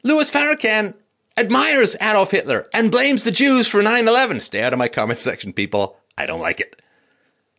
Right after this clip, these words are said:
Just astounding. <laughs> So, in the Village Voice in nineteen eighty-five, this was a, um, a description of the view of Louis Farrakhan, and I quote, "The white man was a devil grafted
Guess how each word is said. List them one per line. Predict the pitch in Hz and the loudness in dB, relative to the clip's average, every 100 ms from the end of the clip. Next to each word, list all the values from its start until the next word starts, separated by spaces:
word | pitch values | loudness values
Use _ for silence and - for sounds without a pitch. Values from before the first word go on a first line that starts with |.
| _ _ _ | _ _ _
Just | 240 233 220 | -4 -4 -4
astounding. | - 214 226 214 - - | -4 0 0 -2 -8 -16
<laughs> | - - - - - - _ _ _ _ _ - - - - _ _ _ - | -14 -12 -10 -12 -18 -20 _ _ _ _ _ -20 -20 -20 -20 _ _ _ -4
So, | 190 175 170 | 0 2 2
in | 175 | 0
the | 175 | 0
Village | 190 208 - | 2 2 0
Voice | 190 190 156 | -2 -2 -2
in | 151 | -4
nineteen | 165 156 | -4 -2
eighty-five, | 147 127 160 131 104 | -2 0 0 -2 -2
this | 135 - | -2 -2
was | 127 - | -2 0
a, | 107 98 92 | 0 0 -2
um, | 87 87 85 _ _ - | -2 -6 -12 _ _ -12
a | 117 | -8
description | 113 - - - | -6 -6 -8 -10
of | 98 | -12
the | |
view | 104 120 98 95 _ - | -6 -4 -4 -8 _ -8
of | 90 92 90 - _ _ _ | -6 -4 -8 -16 _ _ _
Louis | 95 123 - | -4 -4 -2
Farrakhan, | 139 127 - 87 76 - | -2 -2 -4 -6 -8 -8
and | 110 | -4
I | 110 | -4
quote, | - 160 95 - - _ _ _ _ _ _ _ _ _ _ _ | -2 0 0 -4 -18 _ _ _ _ _ _ _ _ _ _ _
"The | 82 78 | -6 -6
white | 76 98 98 | -4 -6 -6
man | 78 73 73 - _ _ | -10 -12 -14 -20 _ _
was | 82 80 | -12 -10
a | |
devil | 76 - - - _ _ | -14 -14 -16 -20 _ _
grafted | 90 80 - 80 | -10 -10 -12 -18